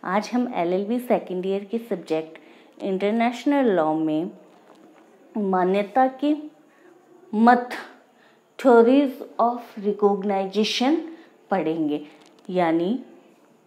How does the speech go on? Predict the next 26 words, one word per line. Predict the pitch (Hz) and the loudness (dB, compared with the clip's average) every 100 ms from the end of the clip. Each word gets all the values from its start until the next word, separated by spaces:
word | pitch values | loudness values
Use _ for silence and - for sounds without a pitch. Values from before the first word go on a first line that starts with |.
| - | -8
मान्यता | 196 202 202 208 294 294 | -2 -2 0 -2 0 0
के | 294 294 | 2 2
मत | 262 262 262 | 2 2 -2
या | 254 262 269 | 2 2 2
theories | - 240 196 240 269 - - | 2 4 6 4 4 0 4
of | 240 247 | 4 4
recognition | 214 190 202 190 190 214 214 214 247 302 294 285 | 0 -2 2 2 4 2 2 0 -2 2 2 2
क्या | 262 247 | 4 6
है, | 269 220 151 - - - - _ 226 | 4 2 0 -2 -18 -20 -20 _ 4
यानी | 240 302 | 6 6
मान्यता | 294 233 226 233 233 277 | 6 4 4 2 4 2
प्रदान | 269 220 196 196 208 254 262 - - - - | 2 0 2 0 2 2 0 -4 -14 -20 -2
करने | 233 214 214 254 277 | 4 6 6 6 4
के | 277 262 240 | 4 6 6
बारे | - 170 160 160 185 | 6 4 4 2 2
में | 170 151 143 - - _ - - - _ - | 2 -2 -4 -12 -20 _ -20 -20 -20 _ 0
अलग-अलग | 254 294 302 247 - 226 220 196 | 4 6 4 2 0 2 2 0
विधि | 190 185 226 233 | 0 0 2 0
शास्त्रियों | - 233 220 - - 196 196 160 | 4 2 2 -4 -14 -6 -2 -2
का | 139 160 165 185 - - _ _ - | -4 -4 -4 -6 -14 -20 _ _ 2
क्या | 294 294 | 4 4
मत | 226 208 240 - | 4 4 2 0
है | - 269 262 254 | -4 -2 -2 -2
या | 233 262 | 0 0
उनकी | 247 233 220 269 294 | 0 -2 -2 -2 -2
क्या | 285 - 254 302 | -2 0 2 0